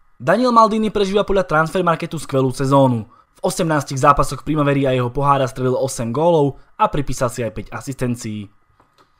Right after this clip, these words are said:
Splnil sa mi sen, len škoda toho výsledku. Debut bol jedným z mojich cieľov, teraz dúfam, že sa budem naďalej zlepšovať.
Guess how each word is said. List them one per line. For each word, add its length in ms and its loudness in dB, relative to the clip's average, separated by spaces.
Splnil 400 0
sa 160 -2
mi 160 0
sen, 400 -6
len 160 -2
škoda 320 0
toho 240 -2
výsledku. 640 -8
Debut 320 2
bol 160 4
jedným 240 0
z 80 -4
mojich 300 -4
cieľov, 480 -2
teraz 240 0
dúfam, 240 -2
že 80 -4
sa 160 -4
budem 200 -2
naďalej 360 -4
zlepšovať. 600 -4